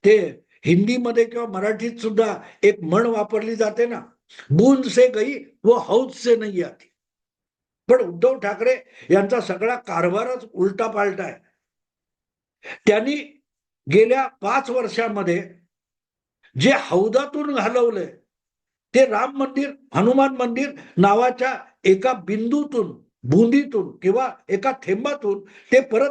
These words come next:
ते हिंदुत्व आणायचा प्रयत्न करताय. तुम्ही तुमचं हिंदुत्व हौदातून बुडवलेलं आहे, हौदातून. अख्खा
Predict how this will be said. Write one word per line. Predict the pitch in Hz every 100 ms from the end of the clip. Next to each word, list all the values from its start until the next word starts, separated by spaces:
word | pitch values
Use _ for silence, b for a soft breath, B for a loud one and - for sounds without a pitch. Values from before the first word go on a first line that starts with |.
| 285
ते | 277
हिंदुत्व | 185 220 262 269 269
आणायचा | 254 262 254
प्रयत्न | 254 254 254 254 233
करताय. | 214 185 - _ - B B B
तुम्ही | 208 240 285
तुमचं | 285 254 247 277
हिंदुत्व | 269 208 226 269 269 240 220 240 220 _ _ _ _ _ _ _ _ -
हौदातून | 190 233 233 269 269 285 285
बुडवलेलं | 277 277 269 269 262
आहे, | 262 233 220
हौदातून. | 135 196 220 247 254 240 196 - _
अख्खा | 170 170 226 254 - -